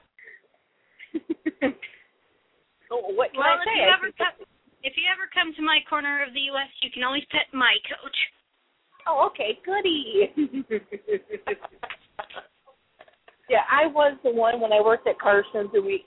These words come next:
Speaker 1: we would open up the fur department. Yes, I was the, the cashier that would go up to the furs and just start petting. <laughs>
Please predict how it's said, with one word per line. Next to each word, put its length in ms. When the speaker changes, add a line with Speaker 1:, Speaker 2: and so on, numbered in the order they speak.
Speaker 1:
we 220
would 120
open 200
up 180
the 60
fur 160
department. 480
Yes, 160
I 140
was 300
the, 180
the 80
cashier 560
that 80
would 180
go 140
up 240
to 80
the 60
furs 360
and 100
just 240
start 220
petting. 280
<laughs> 760